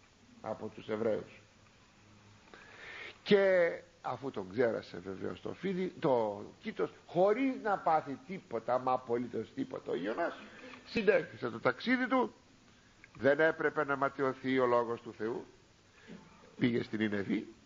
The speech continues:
εκεί ρίξε μετάνοια και τα λοιπά που ξέρουμε από την ιστορία του Ιωνά. Εδώ λοιπόν τι έγινε;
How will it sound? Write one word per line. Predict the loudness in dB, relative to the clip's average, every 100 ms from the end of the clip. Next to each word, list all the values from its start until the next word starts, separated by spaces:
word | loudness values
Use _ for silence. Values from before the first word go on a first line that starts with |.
| -20 -8
εκεί | -8 -2 0
ρίξε | 0 -2 -2
μετάνοια | -2 0 0 -2 -8 -10 -16 -20 -10
και | -6
τα | -2
λοιπά | -2 -2 -4 -4 -10 -16
που |
ξέρουμε | -6 -2 0 -2 -6
από | -8 -8 -8
την | -10
ιστορία | -8 -2 0 0 -4 -12 -12
του | -6
Ιωνά. | -2 -2 -4 -6 -14 -20 -20 -20 -20 -16 -8 0
Εδώ | 0 2 0
λοιπόν | 0 -2 -6 -4
τι | -2 0
έγινε; | 0 -2 -6 -6 -8